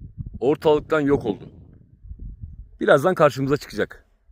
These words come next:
Ama nereden çıkacak? Piton bazen böyle bizi korkutuyor. Hadi şimdi bulamadık diyelim.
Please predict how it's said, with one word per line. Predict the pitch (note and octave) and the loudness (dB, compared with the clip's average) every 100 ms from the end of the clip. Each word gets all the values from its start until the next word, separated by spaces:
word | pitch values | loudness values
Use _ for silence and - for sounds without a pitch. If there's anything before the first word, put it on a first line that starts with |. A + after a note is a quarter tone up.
| - _ _ _ _ _ _ _ _ _ | -20 _ _ _ _ _ _ _ _ _
Ama | B2+ F#3 G3+ | -2 2 6
nereden | F3 D#3+ B2 | 6 6 4
çıkacak? | - A2+ F3 - - - - - - - - - - - - - | 0 0 0 -2 -20 -20 -20 -16 -14 -16 -16 -18 -16 -14 -14 -16
Piton | - D#3 C#3+ A#2+ | -2 0 2 4
bazen | C3 C3 C#3+ C3+ | 4 4 2 2
böyle | C#3 D#3+ A#2+ | 2 2 -4
bizi | C#3 | -6
korkutuyor. | D3 A#2+ - - G#2+ D2+ - - _ - - - - _ - | -2 -2 -2 -2 -2 -2 -10 -20 _ -20 -20 -20 -20 _ -12
Hadi | G2+ A2 | -6 -6
şimdi | - B2 | -4 -4
bulamadık | G#2 C#3 A#2+ F2+ - | 4 4 4 0 -2
diyelim. | F#2+ B2+ | -2 -2